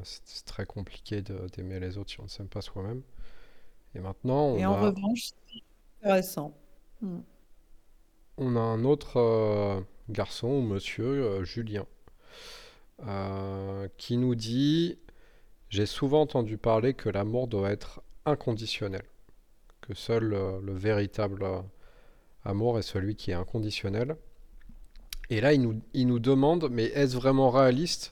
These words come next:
Speaker 1: dans les relations amoureuses modernes ? Où doit-on tracer la ligne entre l'amour inconditionnel et le respect de nos propres limites ?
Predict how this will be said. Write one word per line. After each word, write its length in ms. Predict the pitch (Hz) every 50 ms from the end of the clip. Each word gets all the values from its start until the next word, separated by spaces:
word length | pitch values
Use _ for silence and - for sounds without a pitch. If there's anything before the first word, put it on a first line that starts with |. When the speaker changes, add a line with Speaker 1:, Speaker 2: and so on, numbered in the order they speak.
| - -
Speaker 1:
dans 180 | 160 131 110 110
les 100 | 110 147
relations 460 | 139 110 127 131 123 117 - - 156
amoureuses 400 | 139 123 117 113 110 120 123 110
modernes ? 540 | 104 104 110 110 104 110 113 131 147 160 170 - - - - - - - - - - - - - - - - - - - - -
Où 100 | 151 151
doit-on 400 | 151 143 139 135 123 - 135 135
tracer 420 | 127 - - 131 127 - - 143 127
la 120 | 123 120
ligne 260 | 117 127 139 147 139
entre 320 | 117 104 - - - 110 101
l'amour 380 | 104 113 117 123 131 131 123
inconditionnel 920 | 120 117 - - 117 110 110 104 - - 110 110 117 131 147 156 156 156 -
et 100 | 113 117
le 320 | 107 107 107 104 101 101 98
respect 420 | 95 98 107 113 - - 127 139
de 120 | 135 123 107
nos 140 | 98 98
propres 420 | 90 - - - - - - 117 110
limites ? 500 | 104 104 98 92 82 - - - -